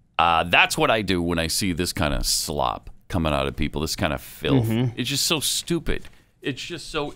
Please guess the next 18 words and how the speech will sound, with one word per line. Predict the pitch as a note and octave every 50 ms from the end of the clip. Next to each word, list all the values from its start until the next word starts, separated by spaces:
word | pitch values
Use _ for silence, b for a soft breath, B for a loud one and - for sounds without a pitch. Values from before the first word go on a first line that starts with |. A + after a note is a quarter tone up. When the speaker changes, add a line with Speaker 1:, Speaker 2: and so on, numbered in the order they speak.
| -
Speaker 1:
ignorant. | - C3+ D3 D3 D3 D3+ C3+ A#2+ G#2 D#2+ -
Speaker 2:
Yeah, | E3+ E3+ -
th-, | F#3+ - - A3 G#3
save, | - - D#4+ E4 F4 D#4+ - G3
save | - - C#4+ C#4+ D4+ D4 A3+
your | B3 B3 A3+ G3+
"let's | F#3+ G3 G#3 F#3+ F#3
come | D3+ G#3 G#3 G3 F3+
together, | F3 D3 C#3+ D3+ D3+ C#3+ C#3+ C3+ C#3 C#3
let's | C3 C#3+ D3 C#3+ - -
find | - D#3+ D#3 D3+ D3+ D3 C#3+ B2+
commonalities, | - D3+ D3 D3 C#3+ C#3 C3+ C3+ C#3 C3+ C3+ C3+ C3+ C3 C3 B2+
let's | C#3 C#3 C3 -
unite" | C3+ C3+ B2+ B2+ B2 B2 C3 B2+
stuff. | - - - C3+ B2+ B2+ - B B B B B B B B
'Cause | - A3+ G#3 -
clearly, | - - - - - G#4 F#4 F4+ F4+ E4 B3+ G3+ F#3+ E3+ F3 B B B B
Speaker 1:
Yeah. | E2 C#2 -